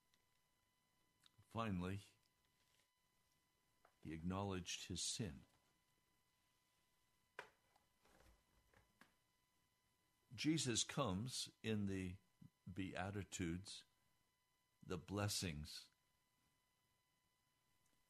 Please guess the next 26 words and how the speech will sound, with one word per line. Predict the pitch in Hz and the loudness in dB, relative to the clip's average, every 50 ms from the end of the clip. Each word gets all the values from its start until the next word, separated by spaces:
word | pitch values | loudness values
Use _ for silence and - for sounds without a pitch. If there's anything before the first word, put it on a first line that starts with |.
| _ _ _ _ - - - - | _ _ _ _ -18 -14 -4 2
These | 120 143 143 131 | 2 4 4 6
are | 147 147 | 4 4
not | 127 123 127 123 - | 6 4 4 2 2
the | 107 | 0
blessings | 92 87 101 113 120 117 - - 117 101 95 90 87 - | -2 2 2 2 4 4 4 4 4 4 2 2 2 0
that | 104 90 - | 0 2 4
the | - 95 | 2 2
world | 92 95 101 104 107 113 107 95 90 85 - - - | 4 4 6 6 6 6 6 4 4 0 -2 -6 -2
would | 107 92 90 78 | 2 2 2 4
recognize. | 85 92 92 90 - 104 92 90 90 92 90 90 95 95 90 - | 4 4 2 4 4 4 6 6 6 8 8 8 6 6 4 2
These | - - 104 117 117 101 - | 0 2 2 4 4 4 4
are | 110 104 98 92 | 4 4 4 4
the | 87 95 90 | 4 2 2
blessings | 85 - 110 110 110 - - 113 104 98 90 - | 4 4 4 4 6 6 6 8 8 8 6 6
of | 110 92 101 92 | 4 2 4 4
the | 101 90 | 2 4
Spirit. | - - - - - - 110 107 87 69 62 - - - - - _ - _ _ _ _ _ _ _ _ _ _ _ _ _ _ _ _ _ _ _ _ _ _ _ _ _ _ _ _ _ _ _ _ _ _ _ _ - - - - - - | 4 4 2 2 0 -2 0 0 0 0 -2 -6 -10 -18 -20 -20 _ -20 _ _ _ _ _ _ _ _ _ _ _ _ _ _ _ _ _ _ _ _ _ _ _ _ _ _ _ _ _ _ _ _ _ _ _ _ -18 -10 -10 -10 -2 2
And | 127 127 120 | 4 6 8
they | 139 147 | 8 8
begin, | 139 123 135 117 101 104 135 139 123 110 110 117 120 - - _ _ _ _ _ _ - - - - | 8 6 4 4 4 6 6 8 8 8 8 6 6 2 -4 _ _ _ _ _ _ -20 -20 -10 -6
"Blessed | 92 92 - 127 131 147 156 147 - - 113 113 120 - - _ | -6 -2 2 4 6 6 6 6 6 4 4 4 4 0 -6 _
are | - 113 107 101 | 2 4 4 4
the | 98 104 95 | 4 2 0
poor | - - - - 147 143 135 139 139 139 131 - - | -2 -6 0 4 4 6 6 6 6 4 2 0 0
in | - 120 113 107 | 2 4 4 4
spirit | - - - - - - 147 135 107 87 78 71 - - - | 4 2 -2 -4 0 0 2 2 4 2 0 -2 -6 -10 -16